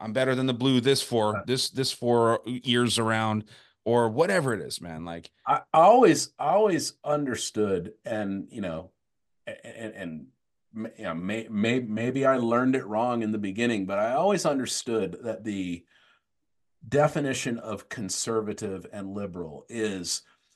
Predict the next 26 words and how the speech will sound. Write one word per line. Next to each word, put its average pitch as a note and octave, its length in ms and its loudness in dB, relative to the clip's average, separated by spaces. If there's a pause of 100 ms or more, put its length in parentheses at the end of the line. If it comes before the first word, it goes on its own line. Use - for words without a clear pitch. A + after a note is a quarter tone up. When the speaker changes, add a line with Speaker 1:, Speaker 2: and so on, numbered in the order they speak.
(140)
Speaker 2:
when A2 200 -2
you've D3 160 -4
got E3+ 220 2
things C3+ 380 -4
on A#2+ 140 -2
the A2+ 80 -6
table G#2 480 -8
like D#2 200 -12 (120)
personal A2 420 -8
liberties E2+ 560 -10
or D#2+ 60 -12
freedoms F2 840 -10
or, F#2+ 360 -8
you F2+ 120 -12
know, E2 200 -12 (100)
property F2+ 640 -6
or D#2+ 100 -10
th-, C#3+ 240 -14
things, F3 460 -2 (240)
things D#3+ 320 0
that, B2 300 -6
you A2+ 160 -4
know, F#2 340 -6
are A2+ 180 0
of A#2 260 0
self, - 600 -2